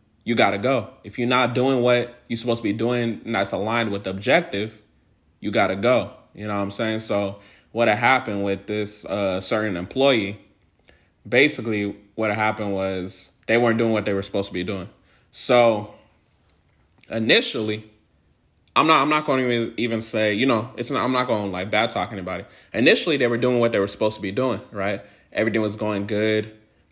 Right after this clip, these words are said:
Um, you know, they were getting their paychecks, things of that nature. But it got to the point that I guess they got too comfortable, or maybe their true nature got revealed. Like, I don't, I don't know what was going on,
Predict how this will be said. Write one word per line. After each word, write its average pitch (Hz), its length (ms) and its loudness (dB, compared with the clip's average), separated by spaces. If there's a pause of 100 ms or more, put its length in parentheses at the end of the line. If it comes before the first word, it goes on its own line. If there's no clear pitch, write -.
(120)
Um, 95 800 -4
you 107 100 -8
know, 98 260 -4 (340)
they 98 100 0
were 104 60 2
getting 104 180 2
their 87 100 0
paychecks, 104 920 0 (180)
things 104 220 -6
of 104 100 -4
that 104 180 0
nature. 104 560 -2 (400)
But 110 140 2
it 107 100 0
got 127 240 6
to 135 100 -2
the 101 100 0
point 143 420 -2
that 104 420 -2
I 110 100 -2
guess 117 220 2
they 113 120 0
got 107 220 2
too 113 140 -6
comfortable, 151 560 0
or 147 220 4
maybe 110 240 0
their 104 180 2
true 127 360 0
nature 120 500 0
got 110 140 2
revealed. 123 680 0
Like, 104 160 -2
I 101 100 2
don't, 104 280 -4
I 104 160 -2
don't 110 140 -2
know 107 100 -2
what 104 120 -2
was 95 120 -6
going 101 280 -4
on, 104 220 -4